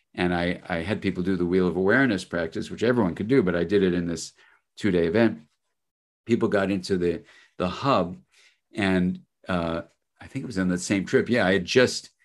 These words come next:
someone had done it in America who's from England. She flew me to England, and we did it at, um, Sir Isaac Newton's house, because Newton, uh, talks about, uh,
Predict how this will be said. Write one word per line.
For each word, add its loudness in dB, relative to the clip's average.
someone 0
had 2
done 4
it -2
in -4
America 4
who's -2
from -2
England. 0
She -4
flew 0
me 4
to 2
England, 0
and 0
we 2
did 2
it 2
at, -2
um, -6
Sir 0
Isaac 2
Newton's -4
house, -2
because -4
Newton, 0
uh, 2
talks 0
about, 2
uh, -4